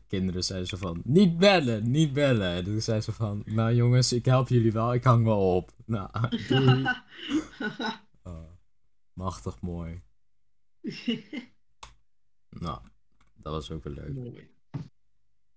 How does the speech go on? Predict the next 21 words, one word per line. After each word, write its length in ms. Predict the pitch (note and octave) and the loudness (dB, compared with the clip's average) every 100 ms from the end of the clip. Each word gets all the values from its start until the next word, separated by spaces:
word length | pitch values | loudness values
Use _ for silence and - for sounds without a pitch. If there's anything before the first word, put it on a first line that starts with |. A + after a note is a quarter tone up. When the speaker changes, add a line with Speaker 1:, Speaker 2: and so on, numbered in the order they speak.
| _ _ _ _ _ - - _ _ _ E3+ C3+ - _ - - | _ _ _ _ _ -12 -12 _ _ _ -16 -14 -18 _ -20 -12
Speaker 1:
Nou, 200 | - - | -12 -2
waar 240 | B2 C#3+ | 4 4
wil 160 | D3 C#3+ | 4 -2
je 100 | C#3 | -2
nog 200 | C#3 C3 | -2 2
over 280 | C#3+ C#3+ C3+ | 0 2 0
lullen, 240 | C#3+ C#3 | 2 2
jongeman? 560 | C#3 C3+ C3 C3+ C#3+ D#3+ _ _ _ _ _ _ _ _ _ | 0 0 -2 -2 -4 -6 _ _ _ _ _ _ _ _ _
Speaker 2:
Nou, 260 | - D#3+ F3+ | -14 -6 -4
F 60 | |
C 140 | G#3 G3 | -4 -4
Groningen 420 | G3 G#3 G3 F#3 | -6 -6 -6 -10
heeft 160 | F3+ F#3 | -10 -10
een 100 | F3 | -10
nieuwe 240 | F3+ E3 | -10 -10
keeper 320 | A3+ A3 C#3 | -12 -12 -12
gekocht. 580 | B2+ C3 A#2+ A2 - _ _ _ _ _ _ _ | -16 -16 -16 -16 -20 _ _ _ _ _ _ _
Speaker 1:
Vertel 400 | _ E2+ D2+ D2+ | _ -8 -8 -8
eens. 300 | D2+ - _ _ _ _ _ _ _ _ _ _ _ _ _ _ _ | -12 -18 _ _ _ _ _ _ _ _ _ _ _ _ _ _ _
Speaker 2:
Peter 560 | G#3+ A3 A3 F#3+ E3+ | -4 -4 -4 -6 -4
Leeuwenburg 1120 | D#3 F3 G#3+ D#3 C3+ A#2+ B2 G#2+ E2+ B2+ - | -4 -4 -4 -4 -6 -6 -6 -6 -14 -20 -20